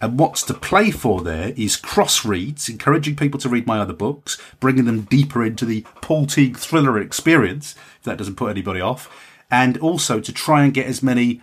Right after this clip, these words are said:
mailing list sign-ups as I possibly can. Those are the two things that I, I need to work really hard at, because I know I'm going to get a lot of traffic,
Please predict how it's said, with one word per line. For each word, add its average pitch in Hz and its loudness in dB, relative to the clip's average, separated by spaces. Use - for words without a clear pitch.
mailing 123 4
list 113 -4
sign-ups 110 -2
as - -8
I 107 0
possibly 104 -8
can. 95 -6
Those 139 2
are - -6
the 135 -2
two 160 -4
things 131 2
that 123 -2
I, 127 4
I 123 0
need 120 0
to 120 -4
work 120 0
really 117 0
hard 120 2
at, 80 -8
because - -10
I 110 2
know 135 4
I'm 120 2
going 104 -4
to 101 -10
get - -4
a 101 -6
lot 98 -6
of 95 -12
traffic, - -10